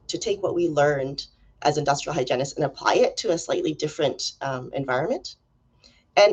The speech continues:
and a different population too, because we have, um, I, I work a lot with the film industry. And so in that population, we have people who are,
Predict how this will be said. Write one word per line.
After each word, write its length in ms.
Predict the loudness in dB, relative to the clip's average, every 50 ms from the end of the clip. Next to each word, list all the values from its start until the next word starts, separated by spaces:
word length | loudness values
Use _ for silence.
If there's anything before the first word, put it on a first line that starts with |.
| 6 6
and 140 | 6 6
a 60 | 4 2
different 260 | 0 -2 -2 -2 0
population 600 | 0 0 0 0 0 0 0 0 0 -4 -6 -6
too, 180 | -2 2 2 2
because 320 | 2 2 -2 -2 -2 0
we 80 | 0 0
have, 320 | 2 4 6 6 4 2 -4 _ _ _ _ _ _ _ -4
um, 200 | 0 0 0 2 2
I, 220 | 4 4 4 4 4
I 140 | 2 2 4
work 220 | 2 0 -2 0 0
a 40 |
lot 240 | 2 2 2 0 -2
with 140 | -6 -6 -6
the 60 | -4 0 0
film 140 | 2 2 2
industry. 540 | 0 -2 -4 -8 -6 -4 -4 -4 -4 -6 -12 _ _ _ _ _ _ -6
And 160 | -2 -2 -2 0
so 180 | 4 4 6
in 140 | 6 6 6
that 200 | 4 2 2 4
population, 680 | 4 2 2 2 0 0 0 0 0 -2 -4 -4 -4
we 100 | -4 -2
have 240 | 0 -2 -2 -2 -4
people 320 | -12 -12 -10 -6 -8 -6
who 180 | -4 -4 -2 0
are, 400 | 2 2 2 2 2 0 -2